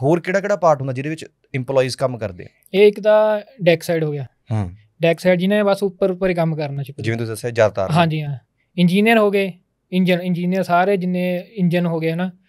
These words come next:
Speaker 1: ਹੂੰ।
Speaker 2: ਅ, ਮਸ਼ੀਨਰੀਆਂ ਹੋ ਗਈਆਂ, ਉਹਨਾਂ ਨੂੰ ਦੇਖਣਾ ਆ।
Speaker 1: ਹੂੰ।
Speaker 2: ਤੇ ਫਿਰ ਹੋ ਗਏ ਆਫਿਸਰ ਲਾਈਨ, ਜਿਨ੍ਹਾਂ ਨੇ ਸ਼ਿਪ ਚਲਾਉਣੀ ਆ।
Speaker 1: ਹੂੰ।
Speaker 2: ਤੇ ਉਹਨਾਂ ਦੀ ਰੂਟੀਨ ਚੱਲਦੀ ਰਹਿੰਦੀ ਆ।
Speaker 1: ਯਾਨੀ ਕੈਪਟਨ, ਜਿਵੇਂ ਆਪਾਂ ਸੁਣਦੇ ਹੁੰਦੇ ਹਾਂ ਵੀ ਉਹ
Speaker 2: ਹਾਂ,
Speaker 1: ਕੈਪਟਨ ਹੈ।
Speaker 2: ਹਾਂ। ਥਰਡ
Speaker 1: ਓਕੇ।
Speaker 2: ਅਫਸਰ ਹੋ ਗਿਆ, ਸੈਕਿੰਡ ਅਫਸਰ ਹੋ ਗਿਆ,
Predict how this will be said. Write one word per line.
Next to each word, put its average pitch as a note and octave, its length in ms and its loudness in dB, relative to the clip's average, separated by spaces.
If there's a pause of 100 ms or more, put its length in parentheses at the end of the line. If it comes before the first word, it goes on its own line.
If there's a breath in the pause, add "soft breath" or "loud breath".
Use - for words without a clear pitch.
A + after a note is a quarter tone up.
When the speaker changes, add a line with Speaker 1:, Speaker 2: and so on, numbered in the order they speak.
Speaker 1:
ਹੂੰ। A#2 240 -4 (160)
Speaker 2:
ਅ, - 20 -2
ਮਸ਼ੀਨਰੀਆਂ F3 540 2
ਹੋ E3+ 40 -4
ਗਈਆਂ, E3+ 140 -4
ਉਹਨਾਂ F3 160 2
ਨੂੰ G3+ 80 4
ਦੇਖਣਾ E3 280 0
ਆ। D3+ 180 -4
Speaker 1:
ਹੂੰ। G#2+ 380 -4 (220)
Speaker 2:
ਤੇ F3 260 0
ਫਿਰ G#3 240 4
ਹੋ A3+ 80 6
ਗਏ A#3 80 4
ਆਫਿਸਰ F3+ 340 4
ਲਾਈਨ, D#3 280 -4 (260)
ਜਿਨ੍ਹਾਂ F#3 180 2
ਨੇ G#3 40 0
ਸ਼ਿਪ F3+ 220 -4
ਚਲਾਉਣੀ D3 320 -6
ਆ। C3+ 40 -10 (640)
Speaker 1:
ਹੂੰ। A2+ 460 -6
Speaker 2:
ਤੇ C#3+ 400 -8 (120)
ਉਹਨਾਂ G#3 180 4
ਦੀ A3+ 60 4
ਰੂਟੀਨ F#3 320 2
ਚੱਲਦੀ D3 260 -4
ਰਹਿੰਦੀ D3 240 -8
ਆ। C#3+ 40 -10 (180)
Speaker 1:
ਯਾਨੀ A2+ 140 -2
ਕੈਪਟਨ, A#2+ 400 0
ਜਿਵੇਂ A2 200 -6
ਆਪਾਂ G#2+ 140 -4
ਸੁਣਦੇ G#2 220 -4
ਹੁੰਦੇ E3+ 140 4
ਹਾਂ D#3 120 -2
ਵੀ A#2 60 -2
ਉਹ B2+ 60 0
Speaker 2:
ਹਾਂ, D3 60 -6
Speaker 1:
ਕੈਪਟਨ G#2 300 0
ਹੈ। D#3+ 40 0
Speaker 2:
ਹਾਂ। D3 440 -8 (100)
ਥਰਡ F3+ 180 6
Speaker 1:
ਓਕੇ। F#3+ 80 8
Speaker 2:
ਅਫਸਰ F#3 200 -2
ਹੋ F3+ 100 2
ਗਿਆ, F3+ 100 0
ਸੈਕਿੰਡ E3+ 280 -4
ਅਫਸਰ E3+ 240 -4
ਹੋ E3 120 0
ਗਿਆ, D#3+ 240 -4